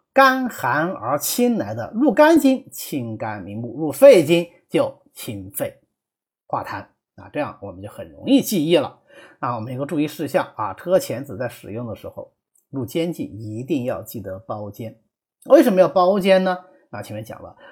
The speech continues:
车前非常的滑，车前草很滑，车前子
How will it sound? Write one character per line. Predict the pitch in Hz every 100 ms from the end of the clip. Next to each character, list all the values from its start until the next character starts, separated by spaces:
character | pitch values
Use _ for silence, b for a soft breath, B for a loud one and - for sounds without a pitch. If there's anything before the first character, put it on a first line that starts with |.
| B
车 | - 185 185
前 | - 98 107 - _ _ _ _
非 | - 165 170
常 | - - 113 127
的 | 107
滑， | - - 80 - 139 - b b
车 | - 349
前 | 294 330
草 | 302 143 208
很 | 104 -
滑， | 101 107 -
车 | - 370
前 | 381 330
子 | 165 143 147 240 -